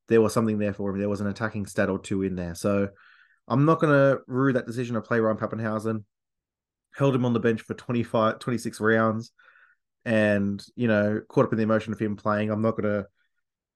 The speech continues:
not gonna knock him for that one. That was, that was on me, and I'd do it again. I just, yeah. The, the thing that cruelled me this week, if Joey Manu goes anything, you know, even if he gets a sixty, this is a very different conversation. I'm in the driver's seat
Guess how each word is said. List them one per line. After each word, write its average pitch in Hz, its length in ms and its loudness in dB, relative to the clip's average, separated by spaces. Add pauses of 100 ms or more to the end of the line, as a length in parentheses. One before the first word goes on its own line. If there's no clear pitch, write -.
(100)
not 127 200 -2
gonna 107 320 0
knock 104 240 -2
him 104 140 -6
for 101 80 -6
that 98 160 -4
one. 98 140 -4
That 104 140 -2
was, 98 220 -6
that 113 120 -2
was 104 120 -2
on 107 160 -4
me, 110 220 -2
and 98 240 -6 (1000)
I'd 113 200 2
do 110 140 4
it 101 60 4
again. 98 240 0
I 98 120 2
just, 110 260 0
yeah. 92 260 -2 (220)
The, 139 140 4
the 131 140 4
thing 165 120 0
that 135 140 0
cruelled 139 280 0
me 123 100 -2
this 113 220 -4
week, 110 220 -4
if 110 100 -4
Joey 123 220 2
Manu 110 440 -2 (540)
goes 104 280 -2 (100)
anything, 120 520 -6 (260)
you 127 100 -2
know, 110 160 2
even 147 220 4
if 123 80 -2
he 123 120 0
gets 110 140 -2
a 104 60 -4
sixty, 98 480 -8 (1080)
this 117 140 4
is 113 60 0
a 113 100 6
very 113 260 6
different 107 240 2
conversation. 104 360 -2
I'm 107 80 0
in 101 60 -2
the 101 60 0
driver's 101 380 0
seat 101 200 -4